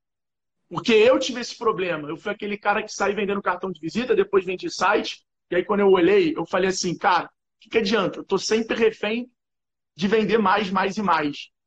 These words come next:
Teve algum momento que você considere assim, "Cara, é uma dica simples, direta." Porque eu vira e mexe, tô saindo ali dessa, que, isso é igual malhar, igual dieta, né? Você precisa tá toda hora revendo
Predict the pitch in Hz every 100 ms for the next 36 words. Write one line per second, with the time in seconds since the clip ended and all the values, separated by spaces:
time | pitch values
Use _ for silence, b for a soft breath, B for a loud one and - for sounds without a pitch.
0 | _ _ _ _ _ _ 247 - 339 320
1 | 302 262 220 240 233 - 170 214 214 175
2 | - 202 - 220 208 - - 220 220 220
3 | 180 208 208 156 - 208 185 147 _ _
4 | _ _ 240 226 226 220 247 - 254 -
5 | - 233 214 185 160 226 220 202 175 165
6 | - _ _ _ _ _ 170 - 233 247
7 | 262 190 294 349 196 226 - - - -
8 | 214 - 240 202 214 269 311 247 226 214
9 | 214 - 202 143 - _ - 226 - -
10 | _ _ _ _ _ 285 330 285 233 302
11 | 349 311 220 196 175 214 294 - 233 180
12 | - 160 170 170 _ _ - 220 226 -
13 | 254 254 220 - 254 349 285 254 277 381
14 | 440 254 226 233 254 233 -